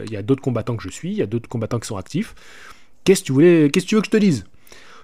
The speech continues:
Donc, euh, Jermall Charlo, va-t-il revenir ? Va-t-il défendre sa ceinture ? Sa ceinture va être, va-t-elle être destituée et mettre, m-, être mise vacante lors d'un combat ? J'en sais rien du tout. C'est une énigme et franchement, c'est pas aujourd'hui que je vais vous faire une annonce, les gars, parce qu'il y a toujours rien.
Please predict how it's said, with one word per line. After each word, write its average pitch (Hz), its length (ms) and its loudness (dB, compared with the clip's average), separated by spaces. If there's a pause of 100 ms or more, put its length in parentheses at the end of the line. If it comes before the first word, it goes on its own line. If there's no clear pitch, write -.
Donc, 185 420 6
euh, 139 100 4
Jermall 165 280 4
Charlo, 143 400 2
va-t-il 160 260 2
revenir ? 123 420 -2
Va-t-il 135 260 -2
défendre 127 200 0
sa 117 80 -6
ceinture ? 135 380 -4
Sa 131 140 -4
ceinture 131 280 -2
va 120 120 -2
être, 127 220 -6 (140)
va-t-elle 123 320 0
être 147 220 0
destituée 151 800 0 (520)
et 135 140 2
mettre, 143 520 2
m-, 131 300 -4
être 139 320 -2
mise 139 420 -2
vacante 165 540 -2
lors 127 200 0
d'un 120 120 -2
combat ? 113 460 -6
J'en 117 320 -6
sais 110 260 -8
rien 101 380 -6
du 101 160 -14
tout. 101 220 -12 (380)
C'est - 440 -4
une 139 160 0
énigme 143 500 2 (100)
et 117 100 -2
franchement, 143 560 -4
c'est - 160 -10
pas 135 120 0
aujourd'hui 131 360 2
que 147 60 -2
je 127 40 -2
vais 117 60 0
vous 117 80 -2
faire 131 180 0
une 123 80 0
annonce, 123 320 -4
les 113 80 -4
gars, 143 160 2
parce - 180 -10
qu'il 131 140 -2
y 113 40 -2
a 104 40 -4
toujours 135 280 -2
rien. 117 240 -2